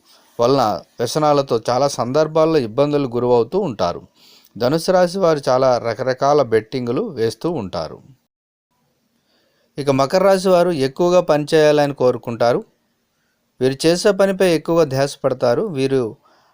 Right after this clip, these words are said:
ఆఫీసులో కానీ లేదంటే వారి సొంత వ్యాపారాల్లో గంటల తరబడి పని చేస్తూనే ఉంటారు. పనిలో నిమగ్నమై అన్నీ మర్చిపోతూ ఉంటారు. So వీళ్ళ వ్యసనం పని.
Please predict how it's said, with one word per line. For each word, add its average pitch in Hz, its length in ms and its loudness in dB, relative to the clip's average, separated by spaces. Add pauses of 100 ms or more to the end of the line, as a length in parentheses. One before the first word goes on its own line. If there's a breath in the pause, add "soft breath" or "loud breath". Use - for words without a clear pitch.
(140 soft breath)
ఆఫీసులో 190 540 2
కానీ 185 300 0
లేదంటే 160 400 2
వారి 139 220 2
సొంత 143 240 -4
వ్యాపారాల్లో 143 600 2
గంటల 131 400 -2
తరబడి 147 360 0
పని 127 320 -2
చేస్తూనే 135 340 -4
ఉంటారు. 92 440 -8 (440)
పనిలో 180 380 4
నిమగ్నమై 147 640 -2
అన్నీ 127 380 -4
మర్చిపోతూ 127 640 -4
ఉంటారు. 87 440 -8 (480)
So 170 60 2
వీళ్ళ 143 560 2 (360 soft breath)
వ్యసనం 139 600 2 (180)
పని. 117 300 -4